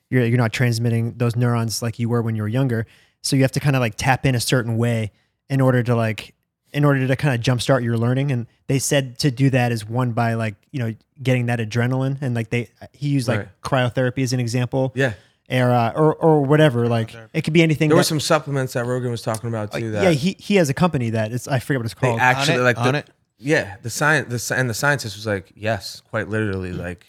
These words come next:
Speaker 2: these,
Speaker 1: The
Speaker 2: these,
Speaker 1: supplements
Speaker 2: these
Speaker 1: help, yeah.
Speaker 2: supplements
Speaker 1: Mm-hmm.
Speaker 2: could, in fact, if utilized properly, meaning you have to put the mental focus on it,
Speaker 1: Yeah.
Speaker 2: but these do, in fact, aid that process of you becoming a better learner, learning something new."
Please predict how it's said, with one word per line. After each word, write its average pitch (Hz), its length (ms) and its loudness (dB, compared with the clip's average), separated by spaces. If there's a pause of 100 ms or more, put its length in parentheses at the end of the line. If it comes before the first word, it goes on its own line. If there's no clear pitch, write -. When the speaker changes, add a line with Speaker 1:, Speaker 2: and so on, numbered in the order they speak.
(140)
Speaker 2:
these, 92 340 -12
Speaker 1:
The 90 80 -18
Speaker 2:
these, 135 140 0
Speaker 1:
supplements 135 400 2
Speaker 2:
these 131 80 0
Speaker 1:
help, 117 140 2
yeah. 127 80 2
Speaker 2:
supplements 113 580 -4 (160)
Speaker 1:
Mm-hmm. 160 140 -2 (320)
Speaker 2:
could, 170 240 0
in 135 240 0
fact, - 720 -2 (1200)
if 151 360 0
utilized 123 760 0
properly, 107 600 0
meaning 107 460 -4
you 110 140 -8
have 113 260 -2
to 107 140 -8
put - 280 -8
the 107 60 -6
mental 104 340 -4
focus 107 460 -10
on 113 180 -10
it, 135 140 -10 (180)
Speaker 1:
Yeah. 123 200 -2
Speaker 2:
but 107 260 -8
these 139 320 0
do, 131 340 -2
in 117 220 -2
fact, - 680 -2 (500)
aid 110 240 -2
that 95 220 -10
process - 680 -10
of 104 100 -10
you 110 160 -6
becoming 101 380 -8
a 92 60 -10
better 87 240 -10
learner, 85 280 -16
learning 92 280 -8
something 90 300 -20
new." 87 120 -18